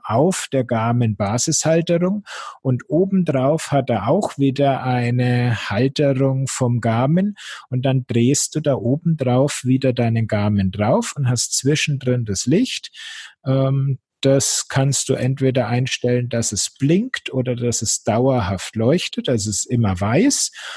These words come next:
Und, äh, leuchtet auch ein bisschen an die Seiten. Also es ist, ähm,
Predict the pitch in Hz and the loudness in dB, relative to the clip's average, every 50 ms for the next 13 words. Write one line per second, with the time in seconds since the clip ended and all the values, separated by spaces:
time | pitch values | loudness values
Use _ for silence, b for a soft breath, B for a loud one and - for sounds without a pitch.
0 | B B B B _ _ - 143 143 143 143 147 143 143 139 139 - 139 135 135 | B B B B _ _ 0 2 4 4 4 2 2 0 -2 -2 0 2 4 4
1 | 135 135 135 131 127 127 127 131 143 - - 131 123 127 123 117 - 123 120 147 | 4 4 4 4 4 4 4 2 2 0 -2 -2 0 0 0 2 0 0 0 -2
2 | 151 - - - - - 147 143 127 131 123 117 113 107 101 104 104 95 110 147 | -2 -2 -4 -4 -4 -4 -4 -4 -4 -4 -2 0 0 0 0 0 0 2 2 0
3 | 170 - _ 185 185 175 131 131 127 135 135 131 131 123 - - 147 123 - - | 0 0 _ -2 -2 0 -2 -2 -2 0 -2 -2 -2 -2 -4 -6 -6 -4 -4 -4
4 | - - 139 131 131 131 135 135 135 131 123 | -4 -4 -6 -6 -4 -4 -6 -6 -8 -10 -12